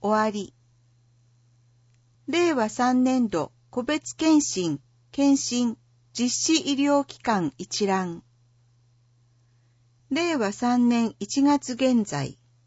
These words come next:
医療機関ごとに住所、電話番号、実施健診名を読んでいきます。なお、駐車場は一部を除いてすべての医療機関に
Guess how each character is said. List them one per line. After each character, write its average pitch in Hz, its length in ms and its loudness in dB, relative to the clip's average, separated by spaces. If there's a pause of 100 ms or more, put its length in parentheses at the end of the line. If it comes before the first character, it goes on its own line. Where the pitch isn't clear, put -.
(1040)
医 247 140 0
療 330 320 2
機 - 140 -18
関 311 280 4
ご 311 140 4
と 247 160 2
に 180 260 0 (200)
住 320 260 4
所、 190 320 -2 (140)
電 294 220 6
話 294 180 4
番 285 340 2
号、 160 260 -2 (240)
実 247 160 -2
施 - 240 -4
健 311 260 4
診 311 380 4
名 196 240 2
を 160 240 -4
読 247 180 2
ん 240 80 4
で 180 140 0
い 151 100 -4
き - 200 -12
ま 165 200 -8
す。 - 280 -20 (1400)
な 269 260 4
お、 156 140 -4 (220)
駐 311 240 0
車 302 240 0
場 294 280 2
は 269 240 2 (120)
一 330 260 -2
部 339 180 2
を 208 120 2
除 196 360 0
い 208 60 -6
て - 380 -2
す - 200 -8
べ 349 140 2
て 214 160 2
の 196 160 2
医 165 60 -2
療 233 320 2
機 - 160 -18
関 185 260 -2
に 151 160 -2